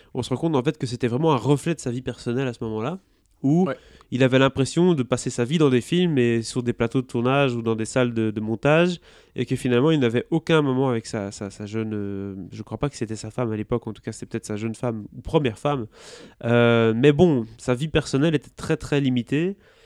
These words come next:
Speaker 1: Et donc il s'identifiait à ce, ce gars-là qui vivait pour sa passion et qui du coup mettait de côté tout son aspect familial. Et c'est un peu sa manière à lui d'aborder ce sujet qui est quand même pas un sujet délicat.
Speaker 2: Ouais, ouais.
Speaker 1: Et forcément quand
Speaker 2: Qui
Speaker 1: Spielberg
Speaker 2: est un sujet délicat.
Speaker 1: Qui est un sujet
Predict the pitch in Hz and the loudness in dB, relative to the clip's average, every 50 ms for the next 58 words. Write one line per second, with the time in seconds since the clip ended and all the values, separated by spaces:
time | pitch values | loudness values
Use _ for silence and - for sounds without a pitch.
0 | _ _ _ _ _ - - 131 135 143 139 - 135 120 - 139 135 135 127 - | _ _ _ _ _ -8 -6 -4 -2 -4 -4 -4 -8 -6 -2 2 2 2 2 -2
1 | 120 - - 180 170 147 135 - - 117 107 92 95 - - - 120 110 117 117 | -6 -4 -2 0 0 0 -2 -4 -6 -6 -6 -8 -8 -8 -6 -6 -2 -2 -2 0
2 | 127 165 - - 127 113 107 123 160 151 156 151 - 127 - - 123 110 - 107 | -2 -2 -4 -6 -10 -10 -8 -6 -4 -2 -2 -2 -4 -6 -6 -4 -4 -4 -4 -6
3 | 104 - - 165 190 180 151 135 123 127 123 113 113 - 175 165 143 131 - 120 | -6 -4 -2 -2 -2 -2 -2 -4 -6 -6 -6 -6 -4 -4 -2 -2 0 -2 -2 -4
4 | - - 120 - - 143 - - 175 160 - - - 135 117 117 113 - 139 - | -4 -4 -4 -4 -4 -8 -8 -10 -12 -14 -12 -8 -4 -4 -4 -4 -4 -6 -8 -6
5 | - 120 110 110 110 110 135 165 160 127 117 - 123 120 127 151 147 - 165 147 | -4 -4 -4 -2 -2 -2 -4 -4 -6 -8 -6 -6 -6 -4 -4 -6 -4 -2 -2 0
6 | 139 131 131 123 117 120 147 165 147 120 117 120 131 143 139 - - 117 101 139 | 0 0 0 0 0 0 0 0 0 0 2 2 0 0 -2 -4 -8 -6 -6 -6
7 | 147 - - 107 - 123 123 127 120 - - 127 123 117 - 117 113 110 120 120 | -4 -4 -8 -10 -8 -8 -8 -8 -8 -8 -8 -8 -8 -6 -8 -10 -8 -6 -6 -8
8 | 110 110 110 107 107 107 - - 190 202 - - - 135 - - 131 - - _ | -8 -8 -8 -8 -8 -6 -6 -6 -8 -8 -10 -16 -16 -16 -14 -14 -14 -16 -16 _
9 | - - 131 - 127 - - - 127 156 165 151 147 135 123 - - 127 131 135 | -12 -12 -8 -6 -6 -6 -2 -2 0 0 0 0 0 -2 -2 -2 -4 -2 0 0
10 | 143 143 135 127 120 - 120 117 123 113 113 110 110 - - - - _ - - | 0 0 -2 -4 -8 -12 -12 -10 -10 -10 -10 -10 -12 -14 -16 -18 -18 _ -4 -2
11 | 208 202 - 156 - - 160 139 143 151 - - | -2 -2 0 -4 -2 -2 0 2 2 2 0 0